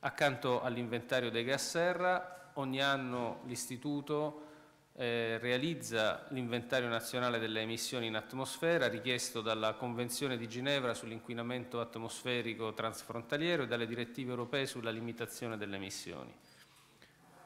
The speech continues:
In più, tutto il territorio nazionale attualmente è coperto da inventari regionali,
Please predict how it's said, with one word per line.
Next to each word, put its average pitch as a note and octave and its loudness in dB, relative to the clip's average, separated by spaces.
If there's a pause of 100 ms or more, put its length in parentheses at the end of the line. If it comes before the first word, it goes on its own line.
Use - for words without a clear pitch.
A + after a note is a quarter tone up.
(140)
In C3+ -4
più, A#3 -2
tutto F#3+ -2
il C#3 -2
territorio B2+ 0
nazionale F3 2
attualmente D3 0
è B2+ -2
coperto B2+ 0
da A2+ -2
inventari A#2+ 0
regionali, A2+ -2